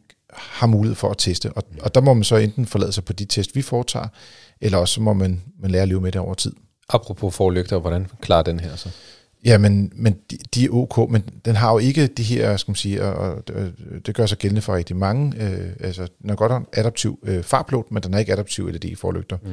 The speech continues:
Speaker 1: Og det, øh, det
Speaker 2: Men er
Speaker 1: kunne
Speaker 2: de så
Speaker 1: jeg
Speaker 2: gode? Eller er de jo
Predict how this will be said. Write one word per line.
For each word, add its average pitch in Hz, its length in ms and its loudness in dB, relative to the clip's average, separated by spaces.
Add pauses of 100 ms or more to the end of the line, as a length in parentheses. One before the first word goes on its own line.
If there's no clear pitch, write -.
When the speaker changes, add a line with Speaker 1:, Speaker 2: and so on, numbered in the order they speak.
(340)
Speaker 1:
Og 95 180 -2
det, 107 260 4
øh, 90 280 -2
det 82 80 -8 (260)
Speaker 2:
Men 101 120 2
er 101 40 0
Speaker 1:
kunne 113 100 4
Speaker 2:
de 110 60 6
så 104 60 6
Speaker 1:
jeg 98 80 2
Speaker 2:
gode? 123 260 2 (1300)
Eller 104 180 2
er 90 40 2
de 90 60 -6
jo 90 260 -2